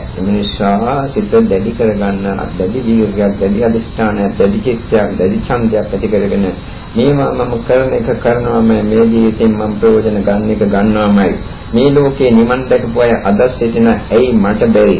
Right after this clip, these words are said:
මට පුළුවන් ඒකාන්ත වශයෙන්ම මේ නිර්වාණ ධාතුව සාක්ෂාත් කරන්නට. ඒක බැරි වන්නේ ඒකට අවශ්‍ය ගුණධර්ම පු-, සම්පූර්ණ කරගත්තේ නැති නිසා. මොනවද මේ ගුණධර්ම?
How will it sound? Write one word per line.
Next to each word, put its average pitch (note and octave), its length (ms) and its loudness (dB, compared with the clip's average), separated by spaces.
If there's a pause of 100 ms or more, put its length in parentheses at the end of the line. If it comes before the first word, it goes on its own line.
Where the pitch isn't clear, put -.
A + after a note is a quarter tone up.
මට G#3 240 -2 (160)
පුළුවන් A#2 380 0
ඒකාන්ත A2 480 0
වශයෙන්ම A2+ 420 2
මේ G#2+ 240 0
නිර්වාණ G#2 460 -2
ධාතුව G2+ 360 -2
සාක්ෂාත් G2+ 640 -4
කරන්නට. F#2+ 460 -2 (320)
ඒක A#2+ 220 2 (140)
බැරි A#2 280 4
වන්නේ C3 460 0
ඒකට B2 340 0
අවශ්‍ය A#2+ 420 -2
ගුණධර්ම C3+ 540 0 (120)
පු-, B2+ 200 -2
සම්පූර්ණ B2+ 540 -4
කරගත්තේ A#2+ 540 0
නැති C#3+ 280 0
නිසා. B2 260 0
මොනවද C3 440 -2
මේ A#2 180 0
ගුණධර්ම? A#2 460 2